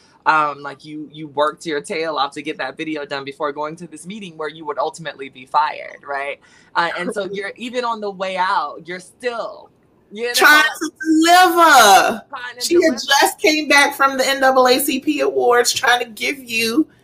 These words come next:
Speaker 2: that good content.
Speaker 1: Yes. But it, it, none of those things matter because that
Speaker 2: It
Speaker 1: good content,
Speaker 2: matters.
Speaker 1: when you outgrow the source, then the source has to do away with you.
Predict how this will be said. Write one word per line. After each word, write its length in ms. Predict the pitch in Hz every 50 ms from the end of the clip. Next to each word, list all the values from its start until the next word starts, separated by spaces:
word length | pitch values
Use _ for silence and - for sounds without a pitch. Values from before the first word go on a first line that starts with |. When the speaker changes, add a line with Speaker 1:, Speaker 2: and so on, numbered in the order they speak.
| _ _ _ _ _ -
Speaker 2:
that 400 | 196 208 220 240 254 254 254 220
good 240 | 214 220 233 226 226
content. 800 | - 392 359 453 466 440 - 359 262 233 202 190 180 175 165 -
Speaker 1:
Yes. 360 | 392 539 - - 190 - - _ _ _ _ _ _ _ _ _
But 160 | 185 208 240 247
it, 120 | 233 - 190
it, 120 | 202 196
none 220 | 202 208 214 233
of 100 | 254 233
those 220 | 208 226 220 220 214
things 340 | - 220 196 185 185 175 175
matter 380 | 180 160 156 175 180 185 175
because 260 | 170 170 - 170 160 -
that 200 | 151 156 - -
Speaker 2:
It 120 | - - 156
Speaker 1:
good 160 | 170 165 -
content, 420 | - 170 170 165 160 170 160 147 143
Speaker 2:
matters. 360 | 175 170 160 160 156 160 _ _ _ _ _ _ _ _ _ _
Speaker 1:
when 260 | - 170 180 190 190 180
you 260 | 214 269 277 285 440 -
outgrow 960 | - 190 196 - - 185 165 - 156 147 151 143 135 131 135 143 160 170 185 202 214 _ _ _ _ _ _ _ _
the 100 | - 247
source, 800 | 247 - - - 147 143 151 165 208 233 - - - - - - _ _ _ _ _ _ - _ -
then 160 | 180 180 165
the 80 | 160
source 360 | 165 - - 185 170 170 170 -
has 180 | 185 151 151 -
to 100 | - 151
do 200 | - 151 139 135
away 260 | 131 123 131 123 120
with 200 | 110 120 _ -
you. 120 | 104 -